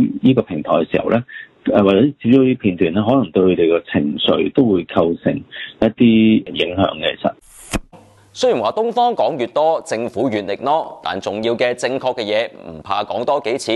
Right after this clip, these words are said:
Speaker 2: 東方一早已經向政府獻策，興建貓狗善終園，倡議政府覓地興建動工，集中接收及處理流浪貓狗，一條龍提供生養死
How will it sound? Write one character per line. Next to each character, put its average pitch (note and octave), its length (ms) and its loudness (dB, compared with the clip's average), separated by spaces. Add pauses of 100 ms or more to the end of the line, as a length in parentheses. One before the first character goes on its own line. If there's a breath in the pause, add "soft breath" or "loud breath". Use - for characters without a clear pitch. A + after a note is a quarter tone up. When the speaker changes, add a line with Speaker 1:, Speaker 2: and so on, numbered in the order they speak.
(560 soft breath)
Speaker 2:
東 B3 200 0
方 B3 120 0
一 B3+ 120 0
早 E3+ 180 -2
已 D#3 40 -4
經 F3+ 180 -2
向 B2+ 180 -4
政 B2+ 240 -4
府 B2+ 220 -4
獻 A#2+ 240 -4
策， - 120 -8 (380)
興 D3 180 -2
建 A2+ 140 -2
貓 C#3+ 300 -2
狗 A2+ 180 -2
善 A2 240 -6
終 D#3 220 -4
園， A2 260 -6 (300 soft breath)
倡 A#2+ 200 -4
議 B2 140 -6
政 B2 160 -6
府 B2+ 180 -4
覓 B2+ 160 -4 (120)
地 G#2+ 180 -4
興 F#3 260 -4
建 B2 220 -4
動 G#2 220 -6
工， E3+ 260 -4 (140)
集 - 100 -10 (100)
中 D#3 160 -4
接 B2 160 -6
收 C#3+ 220 -4
及 - 460 -8
處 A#2+ 40 -2
理 A#2+ 120 -2
流 E2 260 -8
浪 G2+ 160 -2
貓 D3+ 240 -2
狗， B2 320 -2 (260 loud breath)
一 B3 40 -2 (100)
條 F#2+ 140 -4
龍 D#2+ 200 -4
提 - 200 -12
供 D#3 160 -4
生 F#3 320 -2
養 A2 180 0
死 - 140 -6